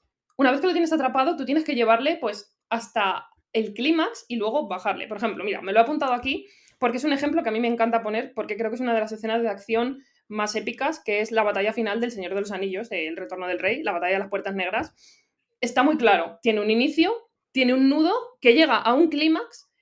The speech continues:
y tú estás con el corazón en un puño. Tú estás que no puedes respirar porque dices, "Dios mío, va a tirar Frodo el anillo, eh, van a matar a Aragorn". Estás en el clímax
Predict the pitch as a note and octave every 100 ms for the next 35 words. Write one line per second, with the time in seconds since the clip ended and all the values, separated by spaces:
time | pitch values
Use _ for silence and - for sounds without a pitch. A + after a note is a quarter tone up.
0 | _ C4+ C4+ E4+ F#4+ - E4+ D#4 C#4+ C#4
1 | F4 D#4+ B3+ G#3+ F3 F3 F#3 C#4+ D4+ F4
2 | F#4+ C4 A#3+ B3 C4+ C4+ C4+ B3+ D4+ D#4+
3 | A#3 A3+ G3+ G#3+ A3+ G3 F3+ - _ _
4 | - B3 D4 D#4+ D4+ D4 C#4+ C#4 C4+ D#4+
5 | F#4+ G#4+ - C4+ C4 B3+ A3+ C#4 C#4+ C#4
6 | C4+ C4+ D#4 D#4 F4 F4+ - _ _ _
7 | B3 B3 E4 D#4+ E4 B3 B3 C#4 G3 -